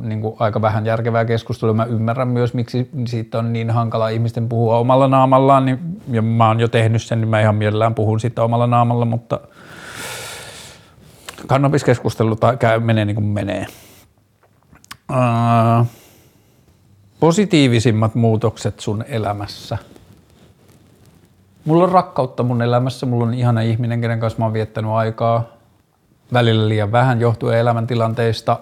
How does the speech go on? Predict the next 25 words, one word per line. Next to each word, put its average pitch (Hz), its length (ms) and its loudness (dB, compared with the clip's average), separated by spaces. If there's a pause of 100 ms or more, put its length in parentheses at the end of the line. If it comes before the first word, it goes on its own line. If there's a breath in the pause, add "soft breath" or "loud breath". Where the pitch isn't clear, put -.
(160)
mutta 110 380 -6
kuitenkin 113 520 -2
olen 113 220 -4
viettänyt 110 400 -6
hänen 110 200 -2
kanssaan 107 420 -2
aikaa 117 440 0
ja 113 180 -6
se 113 120 -4
on, 107 180 -4
niinku, 107 240 -8 (1400 loud breath)
sitä 139 160 0
voi 147 100 4
laskea 117 420 0
elämän 117 360 -2
muutokseksi 143 720 -2
ja 127 100 4
sitä 120 160 -4
voi 117 140 0
laskea 110 440 -4
ehdottomasti 110 800 -6
positiiviseksi. 120 1000 -2 (420 loud breath)
Ää, 113 400 0 (200)
mitäs 127 200 0
muita 117 240 0